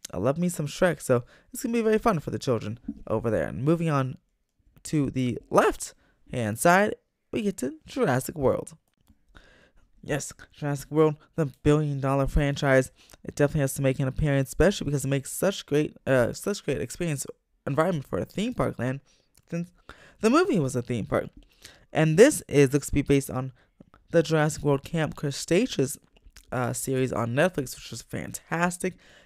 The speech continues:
It had five seasons. It unfortunately ended. But they're all great. They're very, about ten episodes, about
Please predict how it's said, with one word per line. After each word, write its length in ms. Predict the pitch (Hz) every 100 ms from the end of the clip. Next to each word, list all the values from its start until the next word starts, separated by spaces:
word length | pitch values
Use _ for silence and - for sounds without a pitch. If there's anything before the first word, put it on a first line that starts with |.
| _ -
It 100 | 135
had 240 | 127 120
five 400 | - 151 160 180
seasons. 440 | - 127 127 123
It 160 | - 101
unfortunately 500 | - - 165 - 139 -
ended. 380 | 131 120 151 - _ _ _ _ _ _ _ _
But 300 | 139 107 - - _
they're 100 | -
all 160 | 135 175
great. 320 | 151 135 127
They're 180 | 123 117
very, 300 | 123 180 170
about 300 | 143 131 -
ten 220 | - 196
episodes, 400 | 175 - 165 151
about 200 | 139 -